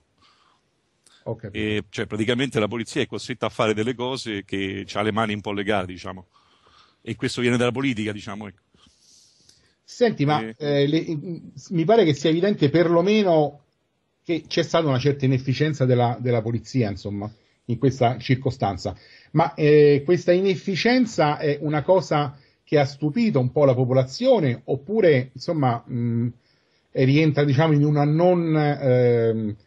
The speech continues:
Speaker 1: efficienza normale, super efficienza, perché ormai della Germania un po' in tutta Europa stiamo abituati a parlarne sempre, appunto, in termini di massima efficienza e di esempio.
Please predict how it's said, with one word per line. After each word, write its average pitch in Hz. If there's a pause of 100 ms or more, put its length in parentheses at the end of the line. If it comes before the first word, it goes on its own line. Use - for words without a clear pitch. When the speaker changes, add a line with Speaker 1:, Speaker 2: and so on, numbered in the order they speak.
Speaker 1:
efficienza 139
normale, 139
super 143
efficienza, 131
perché 135 (300)
ormai 170
della 151
Germania 156 (180)
un 131
po' 170
in 156
tutta 175
Europa 151 (240)
stiamo 147
abituati 156
a 127
parlarne 139
sempre, 151 (260)
appunto, 135
in 131
termini 147
di 135
massima 143
efficienza 143
e 127
di 123
esempio. 104